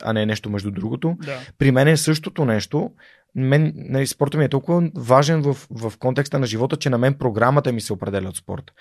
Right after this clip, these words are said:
Speaker 2: Да.
Speaker 1: Тоест аз знам, че в този,
Speaker 2: Да.
Speaker 1: този, този ден тренирам примерно пет пъти седмично, понеделник, сряда и петък от седем и половина, вторник и четвъртък тренирам на обяд. И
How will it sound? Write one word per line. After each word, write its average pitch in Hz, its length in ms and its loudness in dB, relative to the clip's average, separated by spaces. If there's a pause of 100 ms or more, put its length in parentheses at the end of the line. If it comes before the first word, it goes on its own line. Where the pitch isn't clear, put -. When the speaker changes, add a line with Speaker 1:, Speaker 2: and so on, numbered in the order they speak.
(120)
Speaker 2:
Да. 123 120 -12
Speaker 1:
Тоест 117 220 0
аз 113 120 6
знам, 113 200 2
че 113 100 -4
в 90 120 -6 (100)
този, 131 200 4
Speaker 2:
Да. 110 60 -6
Speaker 1:
този, 117 260 0
този 135 240 0
ден 143 140 2
тренирам 127 440 0 (520)
примерно 120 220 -4
пет 120 180 4
пъти 127 180 0
седмично, 147 840 2 (180)
понеделник, 127 320 2
сряда 131 200 2
и 120 40 0
петък 131 300 -2
от 98 60 -14
седем 127 220 2
и 113 60 -2
половина, 135 680 0
вторник 127 320 0
и - 40 -12
четвъртък - 360 -6
тренирам 123 400 0
на 113 80 0
обяд. 123 540 4 (520)
И 120 420 -4